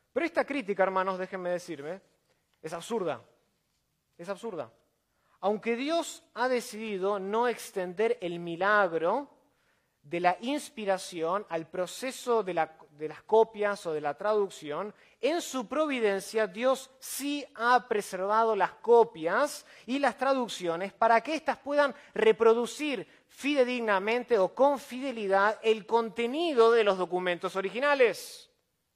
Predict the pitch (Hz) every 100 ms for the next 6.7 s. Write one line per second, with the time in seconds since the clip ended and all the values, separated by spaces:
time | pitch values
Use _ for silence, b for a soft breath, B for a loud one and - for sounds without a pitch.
0 | _ _ _ b b 202 214 208 320 -
1 | 214 - 208 247 240 220 262 226 - 190
2 | 220 247 226 180 - - - _ _ _
3 | _ _ _ _ 160 185 - 214 269 226
4 | 185 196 247 262 233 196 180 240 294 277
5 | 277 262 190 185 247 277 254 180 185 -
6 | 247 247 202 175 143 - -